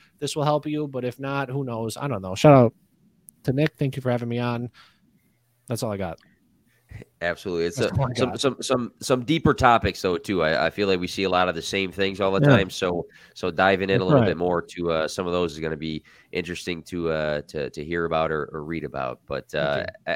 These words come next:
Speaker 2: A-, Alex, same question, man. Where can we find you on social media? And then anything you wanna plug before we close things out?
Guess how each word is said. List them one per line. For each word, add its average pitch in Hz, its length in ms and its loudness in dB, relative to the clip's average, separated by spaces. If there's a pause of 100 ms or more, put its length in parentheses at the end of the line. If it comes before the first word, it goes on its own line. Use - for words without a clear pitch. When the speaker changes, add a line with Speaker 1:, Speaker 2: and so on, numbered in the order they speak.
Speaker 2:
A-, - 40 -6
Alex, 92 380 -2
same 107 220 -2
question, 95 400 0
man. 82 180 -2
Where 95 120 0
can 95 120 -12
we 92 80 -4
find 98 240 -2
you 92 100 -2
on 87 80 -2
social 98 320 -4
media? 113 440 0 (320)
And 95 120 -4
then 101 120 4
anything 110 320 2
you 107 80 2
wanna 104 140 4
plug 104 240 2
before 92 220 -2
we 92 100 -2
close 90 280 -4
things 80 180 -8
out? 64 200 -8